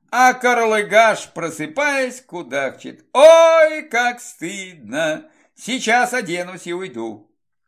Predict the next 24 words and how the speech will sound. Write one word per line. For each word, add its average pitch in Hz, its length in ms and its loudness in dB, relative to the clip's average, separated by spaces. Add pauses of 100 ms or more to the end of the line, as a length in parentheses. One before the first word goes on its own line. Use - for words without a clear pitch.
(1400)
Ни 220 160 -6
хрена 254 400 0
ей, 147 140 -4
конечно, 113 440 -10
не 101 120 -16
стыдно, 87 520 -18
но 165 200 -6
я 254 180 -2
машу 202 300 -4
рукой. 110 440 -12 (240)
«Да 302 280 4
спи 302 440 -10
сколько 143 440 -8
хочешь, 156 500 -10 (220)
но 202 240 4
лавочка 196 520 0
закрыта. 110 640 -12 (220)
Ищите 220 600 -6
себе 190 300 -8
место 190 380 -8
где-нибудь 151 480 -8
в - 20 -18
другой 131 340 -8
комнате». 85 520 -14